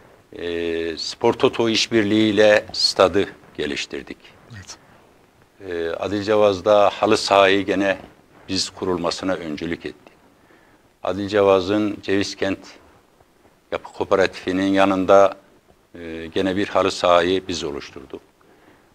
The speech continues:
Speaker 1: Ondan önceki dönemde Adil Cavaz Belediyesi değil, sadece Adnan Göksoy olarak Cevizkent Yapı Kooperatifinin başkanı olarak iki yüz on daireyi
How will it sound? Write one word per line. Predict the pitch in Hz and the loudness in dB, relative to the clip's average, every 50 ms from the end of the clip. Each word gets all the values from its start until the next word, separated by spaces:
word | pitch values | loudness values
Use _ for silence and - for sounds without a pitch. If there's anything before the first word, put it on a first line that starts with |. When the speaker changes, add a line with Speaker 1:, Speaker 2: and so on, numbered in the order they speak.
| _ _ - | _ _ -8
Speaker 1:
Ondan | 98 101 101 113 113 113 | -6 -2 0 0 0 0
önceki | 110 110 101 110 98 - 123 104 | 0 -2 0 -2 -2 -2 -4 -2
dönemde | 113 110 110 107 104 107 101 110 110 110 | 0 0 0 0 0 2 2 4 4 4
Adil | 104 104 107 98 110 107 | 4 2 2 0 -2 -4
Cavaz | 101 - 110 107 104 107 104 95 92 87 _ _ _ - | -2 0 2 4 4 4 4 2 -2 -10 _ _ _ -2
Belediyesi | 101 98 95 98 101 95 101 101 95 - - 104 | 0 2 4 4 2 4 2 0 0 0 -2 0
değil, | 120 127 139 139 131 | 2 2 2 2 0
sadece | 117 - - 120 117 104 104 92 - 104 | -2 0 2 2 2 2 0 0 0 0
Adnan | 98 101 92 101 104 107 104 | 0 0 0 0 0 0 0
Göksoy | 98 101 87 - - - 104 | 0 -2 -4 -4 -4 0 0
olarak | 98 95 92 95 98 104 101 - - - - | 0 2 2 0 0 0 0 -4 -8 -14 -4
Cevizkent | - 98 98 104 98 - - - 101 95 - - | -2 0 0 0 -2 -4 -4 -4 -4 -4 -4 -4
Yapı | 95 - - - | -6 -6 -6 -10
Kooperatifinin | - - 92 - - 95 87 87 - - - 95 95 101 98 95 | -10 -10 -8 -4 -2 -2 -2 -2 -4 -6 -8 -6 -4 -4 -4 -2
başkanı | 95 92 - - - 98 98 95 | -4 -4 -4 -4 -4 -2 -2 0
olarak | 92 90 92 95 95 98 - - _ _ _ _ - - - - - - _ _ | -2 -2 -2 -2 -2 -4 -6 -10 _ _ _ _ -20 -20 -20 -20 -20 -20 _ _
iki | - - - | -10 -6 -4
yüz | 104 101 87 | -4 -2 0
on | 104 107 104 101 87 | 0 2 2 4 6
daireyi | 95 92 92 92 87 92 92 98 104 107 107 | 6 6 6 6 4 4 4 4 4 2 0